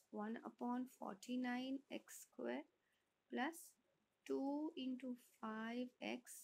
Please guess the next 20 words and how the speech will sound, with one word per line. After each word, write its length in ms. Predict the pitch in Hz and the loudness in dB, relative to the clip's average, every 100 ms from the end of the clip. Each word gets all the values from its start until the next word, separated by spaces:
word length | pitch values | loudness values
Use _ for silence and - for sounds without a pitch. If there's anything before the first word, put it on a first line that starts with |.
| - - | -12 -4
into 400 | 220 214 226 233 | -2 -2 -4 -4
one 220 | 214 202 202 | -4 -6 -8
upon 400 | 202 202 202 208 214 - | -10 -8 -6 -4 -6 -10
seven 300 | 190 190 240 - | -10 -8 -8 -8
x 340 | - 269 - - _ _ _ _ _ _ | -8 -8 -10 -16 _ _ _ _ _ _
is 160 | 240 - | -8 -6
equals 300 | - - 220 - | -8 -8 -10 -6
to 80 | 311 - | -6 -2
two 240 | 226 247 - | -4 -4 -4
twenty-five. 800 | 196 208 220 277 370 - - - - - _ _ _ - - - - - - | -6 -4 -2 -2 -2 -8 -8 -8 -10 -20 _ _ _ -20 -18 -18 -20 -20 -8
Okay, 180 | 226 311 | 0 0
so 140 | - 254 | 0 -2
this 180 | 262 254 | -2 2
is 120 | 269 - | 0 2
cancelling. 680 | 240 202 202 - 226 240 330 - _ _ _ _ _ - | 2 2 2 2 4 4 4 -2 _ _ _ _ _ -2
So 80 | 254 | 2
basically, 760 | 254 262 349 330 277 285 330 330 | 4 2 2 0 4 4 4 2
you 160 | 240 | 0
can 200 | 240 254 | 2 0
say 260 | 262 247 | 2 4